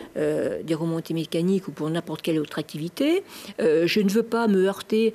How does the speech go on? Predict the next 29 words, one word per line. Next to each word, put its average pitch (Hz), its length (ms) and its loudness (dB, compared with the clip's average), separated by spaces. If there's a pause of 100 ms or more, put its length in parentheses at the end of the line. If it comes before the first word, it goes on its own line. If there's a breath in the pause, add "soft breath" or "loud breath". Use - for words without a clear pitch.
(220 loud breath)
euh, 160 220 4
à 175 80 0
tel 208 260 2
et 190 80 4
tel, 202 400 2
euh, 160 240 4 (340 loud breath)
euh, 147 520 4
inconnu 220 460 2
parce 180 140 -2
que 180 120 0
je 170 80 2
l'aurais 185 340 2
réglé 190 480 2
avant. 220 360 0 (340 loud breath)
Je 185 160 4
ne 247 100 6
veux 254 120 4
pas 254 220 -2
sortir 214 360 -2
mon 208 100 0
portefeuille 196 500 0
tous 196 140 -4
les 185 80 2
cinq 196 220 -2
minutes 190 340 2
parce 220 160 2
que 208 140 0
j'aurais, 170 360 0 (320 loud breath)
euh, 156 280 2